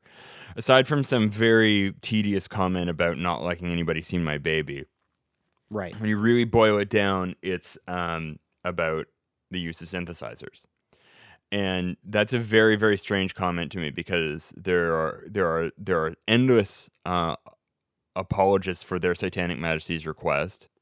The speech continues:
Speaker 2: Yeah, and the Mellotron, you know,
Speaker 1: Is a synthesizer.
Speaker 2: is essentially, yeah, it's a sampler.
Speaker 1: Yeah, it's a, it's
Speaker 2: It's
Speaker 1: a
Speaker 2: a
Speaker 1: very
Speaker 2: tape-based sampling device.
Speaker 1: Yeah, we're split, you're gonna split hairs here?
Speaker 2: No, like, look,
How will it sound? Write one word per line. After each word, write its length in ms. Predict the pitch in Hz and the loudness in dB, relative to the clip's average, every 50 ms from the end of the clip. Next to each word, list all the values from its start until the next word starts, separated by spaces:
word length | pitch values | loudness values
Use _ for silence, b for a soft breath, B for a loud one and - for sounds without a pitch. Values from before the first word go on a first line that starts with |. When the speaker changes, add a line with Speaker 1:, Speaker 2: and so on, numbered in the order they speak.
| _ | _
Speaker 2:
Yeah, 240 | - 143 123 92 90 | 0 0 0 2 0
and 280 | 107 117 120 117 113 - | -2 -4 -4 -4 -6 -8
the 140 | - 139 139 | -2 0 2
Mellotron, 760 | 139 151 170 170 165 160 - 139 127 117 113 113 113 113 120 - _ - | 6 6 6 6 6 4 4 2 4 4 4 2 0 -2 -4 -8 _ -14
you 140 | 117 131 123 | -8 -6 -4
know, 180 | 104 95 95 90 | -4 -4 2 6
Speaker 1:
Is 140 | 131 139 131 | 6 6 6
a 40 | 143 | 6
synthesizer. 220 | 120 170 180 156 | 6 6 6 6
Speaker 2:
is 100 | 139 110 | 4 4
essentially, 540 | 101 92 87 156 160 147 - - 117 104 101 | 4 4 6 6 4 4 4 0 0 0 0
yeah, 200 | 110 131 123 95 | 2 2 0 0
it's 120 | 92 - - | -2 -4 -4
a 40 | |
sampler. 520 | 117 - - 156 151 - - - 82 82 - _ _ _ _ | -2 0 2 2 0 0 -4 -12 -16 -16 -18 _ _ _ _
Speaker 1:
Yeah, 200 | - 151 143 104 | 6 8 8 8
it's 200 | 85 104 113 - | 8 6 4 6
a, 80 | 127 120 - 110 | 6 6 6 6
it's 180 | 120 123 - | 4 2 4
Speaker 2:
It's 0 | |
Speaker 1:
a 40 | 120 110 | 2 2
Speaker 2:
a 60 | 104 98 117 | 4 8 8
Speaker 1:
very 100 | 139 151 117 | 8 8 8
Speaker 2:
tape-based 400 | - - 143 135 131 123 - - | 6 6 8 8 8 6 2 0
sampling 440 | - 127 117 117 - 113 104 98 | 0 2 2 2 0 0 -2 0
device. 460 | 90 87 87 - 76 80 - - - - | -2 -4 -8 -10 -12 -10 -10 -8 -4 -2
Speaker 1:
Yeah, 80 | 139 101 | 0 0
we're 80 | 87 95 | 0 -2
split, 300 | - - 123 120 - - | -2 0 0 0 2 0
you're 120 | 107 107 | 0 0
gonna 140 | 104 104 101 | 0 0 0
split 240 | - - - 123 110 | -2 2 2 2 2
hairs 300 | 101 95 104 120 151 151 | 4 4 4 4 2 0
here? 180 | - 180 185 196 | -2 -2 2 2
Speaker 2:
No, 180 | 190 143 92 - | 2 2 2 0
like, 260 | - 131 127 - - b b b b b b b - | 0 0 0 0 -2 b b b b b b b -10
look, 200 | - 139 131 - | -10 -10 -10 -10